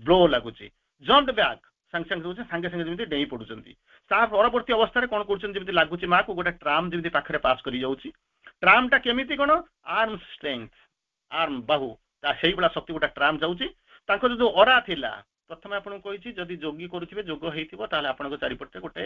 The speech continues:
ଉଁ, ରକ୍ଷା କବଚ ଥିବ, ଅରା ବୋଲିକରି ଯାହାକୁ କହୁଛନ୍ତି। ତେଣୁ ଯେମିତି ଚନ୍ଦର ଚାନ୍ଦିନୀ ମୁହିଁ, ଯୋଉ ଚାର-, ଚାନ୍ଦର ଚାନ୍ଦିନୀ ଯେମିତି ତାର ଅରା,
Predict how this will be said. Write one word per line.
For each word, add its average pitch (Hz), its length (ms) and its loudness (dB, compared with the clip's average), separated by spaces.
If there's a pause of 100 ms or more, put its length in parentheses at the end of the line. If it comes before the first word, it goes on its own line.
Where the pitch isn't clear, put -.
(100)
ଉଁ, 131 460 -4
ରକ୍ଷା - 340 0
କବଚ 120 340 -4
ଥିବ, 143 160 -8 (160)
ଅରା 151 200 8
ବୋଲିକରି 131 320 -6
ଯାହାକୁ 113 280 -8
କହୁଛନ୍ତି। 110 400 -20 (480)
ତେଣୁ 226 200 6
ଯେମିତି 196 300 4
ଚନ୍ଦର 175 540 6
ଚାନ୍ଦିନୀ 156 520 2
ମୁହିଁ, 131 240 -2 (240)
ଯୋଉ 139 120 -4
ଚାର-, 135 360 2
ଚାନ୍ଦର 139 400 0
ଚାନ୍ଦିନୀ 135 380 0
ଯେମିତି 131 220 -4
ତାର 131 160 -2
ଅରା, 131 260 6